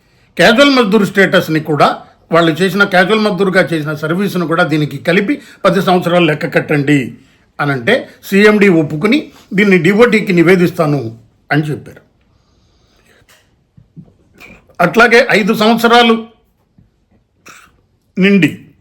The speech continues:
పది సంవత్సరాల లోపే రిటైర్ అయ్యే వాళ్ళు ఎవరన్నా ఉంటే, పది సంవత్సరా-, ఐదు సంవత్సరాలు దాటిన ప్రతి వాళ్ళకి గ్రాట్యుటీ చెల్లించే విధంగా రూల్స్ మార్చండి మాకు అని అడిగారు. దాన్ని డిఓటీకి పంపిస్తాను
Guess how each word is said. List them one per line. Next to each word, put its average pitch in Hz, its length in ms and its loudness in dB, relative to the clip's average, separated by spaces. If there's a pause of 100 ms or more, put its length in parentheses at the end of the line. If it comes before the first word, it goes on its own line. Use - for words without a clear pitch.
(600)
పది 202 180 4
సంవత్సరాల 220 520 4
లోపే 202 460 4
రిటైర్ 180 320 0
అయ్యే 170 160 2
వాళ్ళు 165 260 2
ఎవరన్నా 147 300 -4
ఉంటే, 117 360 -10 (1900)
పది 196 180 2
సంవత్సరా-, 240 500 4
ఐదు 220 400 0 (460)
సంవత్సరాలు 196 440 2
దాటిన 185 380 2
ప్రతి 156 280 -2
వాళ్ళకి 190 560 0 (240)
గ్రాట్యుటీ 196 460 0
చెల్లించే 185 480 -2
విధంగా 165 540 -2 (1900)
రూల్స్ 208 300 2
మార్చండి 180 480 2
మాకు 156 320 0
అని 151 140 0
అడిగారు. 160 300 0
దాన్ని 190 280 0
డిఓటీకి 180 540 0
పంపిస్తాను 147 760 -6